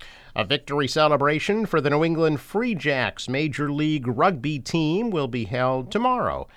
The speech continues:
at eleven A M at their home Veterans Memorial Stadium in Quincy. A procession will begin at the Coddington Building at ten fifty A M and proceed down Hancock Street to the stadium for the rally. There may be some delays, but there will be no street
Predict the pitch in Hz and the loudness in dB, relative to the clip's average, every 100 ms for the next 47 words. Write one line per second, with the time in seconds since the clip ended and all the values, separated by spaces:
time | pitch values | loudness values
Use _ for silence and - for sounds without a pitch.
0 | - - - 78 64 87 151 185 196 127 | -20 -12 -6 -6 -4 0 0 2 0 0
1 | 117 131 120 120 107 123 156 139 147 196 | 0 -2 -2 -2 0 2 4 4 0 -2
2 | 117 117 123 135 139 123 135 127 117 131 | 0 0 2 0 -2 -2 0 2 2 2
3 | 139 139 - 113 113 120 123 139 139 117 | -2 -2 -2 -2 0 0 0 -2 0 0
4 | 92 80 127 151 - - - - 69 71 | 0 0 0 -2 -6 -20 -10 -6 -6 -8
5 | - 85 - 120 - 170 180 110 104 123 | -10 -4 0 0 0 -4 -4 -4 -2 -2
6 | 135 123 113 143 170 165 123 127 113 120 | -2 -4 -2 0 2 0 -2 -2 0 0
7 | 117 147 147 110 - 143 131 - 180 - | 0 0 -2 -4 -4 -4 -2 0 0 -2
8 | 120 107 - 104 90 76 87 82 117 147 | -6 -4 -4 -2 -2 -4 -8 -4 -2 -2
9 | - - - 247 254 196 190 190 156 156 | -8 -18 -2 0 0 0 2 2 2 2
10 | 185 156 120 - 117 110 - - 135 139 | 2 0 0 2 2 0 -4 -4 -2 -2
11 | 151 147 139 - 151 120 113 117 135 135 | -2 -4 -4 -4 -2 -2 -2 -2 -2 -4
12 | 101 104 110 135 214 170 101 110 - - | -6 -4 -2 0 0 -2 -6 -12 -20 -20
13 | - - - 101 120 107 107 127 123 110 | -18 -16 -8 -4 -2 -4 -2 0 0 -2
14 | 107 147 196 120 127 123 127 123 117 120 | -2 -2 -2 -2 -4 -4 -4 -2 -4 -2
15 | 117 113 120 120 - - 123 117 | -2 0 0 -2 -4 -6 -4 -4